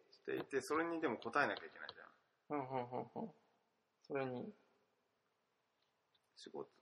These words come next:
Speaker 1: 誰かが必要としているものを、
Speaker 2: うん。応える。
Speaker 1: 提供する？応える。
Speaker 2: 応える。
Speaker 1: 誰、誰かの必要性に応える。
Speaker 2: うん、うん。
Speaker 1: 必要性に応える。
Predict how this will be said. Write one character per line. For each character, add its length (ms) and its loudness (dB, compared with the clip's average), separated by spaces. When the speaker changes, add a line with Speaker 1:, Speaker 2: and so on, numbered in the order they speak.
Speaker 1:
誰 200 -2
か 120 -4
が 120 -2
必 260 -12
要 180 0
と 180 -6
し 100 -12
て 400 0
い 120 -6
る 120 0
も 180 2
の 160 4
を、 300 8
Speaker 2:
う 60 -2
ん。 80 -6
応 140 0
え 100 6
る。 160 -8
Speaker 1:
提 180 -2
供 160 2
す 160 -4
る？ 240 -2
応 60 -16
え 80 10
る。 60 12
Speaker 2:
応 40 12
え 100 10
る。 120 -4
Speaker 1:
誰、 300 4
誰 200 8
か 100 8
の 80 2
必 240 -4
要 140 6
性 180 2
に 140 -2
応 100 -2
え 80 -2
る。 280 -10
Speaker 2:
う 60 0
ん、 140 -2
う 120 -2
ん。 100 -10
Speaker 1:
必 120 -12
要 160 -2
性 160 -4
に 80 -2
応 40 -4
え 40 -4
る。 80 0